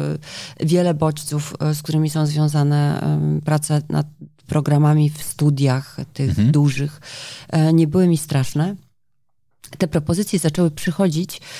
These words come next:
Speaker 1: i pomyślałam sobie, „Kurde, no, pff, jak nie chcą, żebym grała, no to będę panią z telewizji, no i co, no?”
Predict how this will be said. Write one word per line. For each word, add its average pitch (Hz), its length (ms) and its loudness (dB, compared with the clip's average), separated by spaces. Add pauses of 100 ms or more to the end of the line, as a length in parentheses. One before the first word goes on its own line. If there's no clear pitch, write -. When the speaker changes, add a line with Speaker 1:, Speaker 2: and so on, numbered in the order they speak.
(300)
Speaker 1:
i 170 80 2
pomyślałam 185 400 0
sobie, 196 240 -4
„Kurde, 156 540 -2 (120)
no, 170 180 -4 (120)
pff, - 280 -2 (400)
jak 185 160 0
nie 233 260 2
chcą, 220 140 0
żebym 180 280 2
grała, 175 240 2
no 220 100 0
to 285 100 -4
będę 330 200 0
panią 415 260 2
z - 60 -12
telewizji, 392 540 2
no 117 100 2
i 120 80 0
co, - 240 -6
no?” 127 200 -4